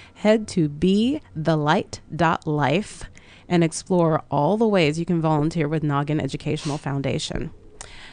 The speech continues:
Next week on School Days, we will sit down with school counselors Tiffany Salazar and Stephanie Threets,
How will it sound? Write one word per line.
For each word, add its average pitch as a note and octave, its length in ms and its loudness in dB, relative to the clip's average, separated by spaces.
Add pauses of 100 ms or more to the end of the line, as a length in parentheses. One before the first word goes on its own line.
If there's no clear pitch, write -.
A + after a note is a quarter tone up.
(180)
Next A#3+ 360 0
week D4 260 2
on G3+ 180 2
School A3+ 380 0
Days, D#3+ 420 -2
we E3+ 120 0
will E3+ 100 -2
sit - 240 -4
down D#3+ 260 2
with - 280 -6
school - 260 -2
counselors D3+ 640 -2
Tiffany B3+ 400 0
Salazar D3 720 0
and D#3 260 0
Stephanie F#3 520 -2
Threets, - 420 -6